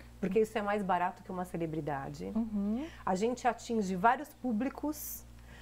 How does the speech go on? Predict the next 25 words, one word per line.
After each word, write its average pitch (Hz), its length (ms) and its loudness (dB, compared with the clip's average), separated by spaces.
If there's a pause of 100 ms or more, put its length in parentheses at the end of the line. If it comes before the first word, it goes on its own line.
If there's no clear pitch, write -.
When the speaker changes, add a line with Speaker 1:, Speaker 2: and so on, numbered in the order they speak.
(160)
Speaker 1:
só 269 160 6
que 262 140 -6
nós 269 320 0
fazemos 226 520 2
o 196 60 0
nosso 185 280 -2
conteúdo 175 500 -2
também. 151 440 -4 (420)
Speaker 2:
Tá. 170 280 -4 (160)
Speaker 1:
Né? 160 300 -4
Então, 196 280 0
esse 269 280 2
é 302 40 0
o 294 40 -4
segredo. 143 640 -4 (340)
Você 208 320 2
tem 240 240 0
que - 140 -10
fazer 196 320 -2
seu 196 160 -4
conteúdo, 156 720 -4
não 185 200 0
dá 185 160 4
pra 202 200 -4
delegar. 180 600 0